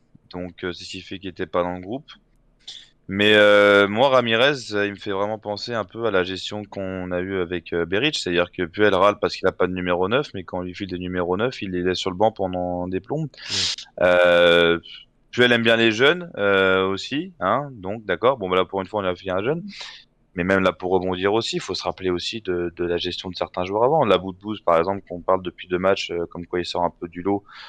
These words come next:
Speaker 1: Faut, et peut-être juste parce qu'il s'est remis un peu la tête à l'endroit, parce que c'est pas évident d'avoir été traité comme il a été traité non plus par Puel.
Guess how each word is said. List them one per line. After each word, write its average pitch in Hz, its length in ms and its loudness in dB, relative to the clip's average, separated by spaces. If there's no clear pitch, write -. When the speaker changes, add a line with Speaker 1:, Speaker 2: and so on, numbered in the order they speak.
Speaker 1:
Faut, 80 600 -2
et 80 80 -6
peut-être 90 320 -4
juste 98 140 -10
parce 95 180 0
qu'il - 140 -10
s'est 92 100 -2
remis 90 260 0
un 90 120 2
peu - 120 -8
la 92 120 4
tête 92 200 2
à 90 60 4
l'endroit, 90 400 2
parce 92 220 -2
que 87 240 -2
c'est 92 160 -8
pas 92 160 0
évident 90 260 -2
d'avoir 87 260 2
été 87 120 -6
traité - 320 -8
comme 87 160 -8
il - 20 -6
a 85 40 -6
été - 120 -20
traité 92 300 -10
non 90 100 -6
plus 92 140 -12
par 87 160 -4
Puel. 147 220 0